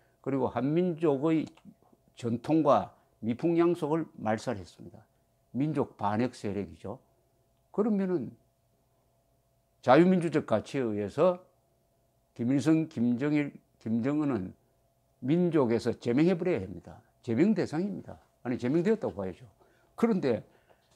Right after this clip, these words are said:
이 민족 반역자 세 사람을 민족주의의 챔피언으로 모시고 있는 자들이 주사파이고 극좌 세력이고 남한의 가짜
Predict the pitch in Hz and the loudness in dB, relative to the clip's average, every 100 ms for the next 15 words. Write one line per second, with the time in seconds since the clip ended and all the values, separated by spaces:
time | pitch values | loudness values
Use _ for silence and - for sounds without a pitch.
0 | _ - 156 147 190 175 120 127 123 131 | _ -4 -2 2 2 2 2 2 2 2
1 | 147 104 113 110 156 165 120 147 - _ | 0 0 -2 0 0 0 0 -2 -10 _
2 | _ _ - - _ _ _ 120 156 175 | _ _ -20 -20 _ _ _ -2 0 2
3 | 160 147 117 - _ _ _ _ _ _ | 2 2 0 -4 _ _ _ _ _ _
4 | 143 131 127 120 - - 160 165 - 220 | 0 2 2 2 -2 -6 -4 -4 -2 0
5 | 196 165 143 104 113 139 135 123 117 123 | 2 0 0 0 -2 -2 -2 -2 -2 -2
6 | 113 113 127 165 - 123 135 - 113 107 | -4 -4 -4 -6 -6 -4 -2 -2 -4 -4
7 | 98 101 95 _ _ _ - 117 147 123 | -4 -6 -6 _ _ _ -10 -6 -4 -4
8 | 120 107 101 104 101 98 _ _ _ 101 | -2 -4 -6 -6 -8 -8 _ _ _ -6
9 | 107 123 123 107 127 - _ _ _ - | -4 -2 -2 -4 -6 -12 _ _ _ -4
10 | 104 - 135 | -4 -2 -4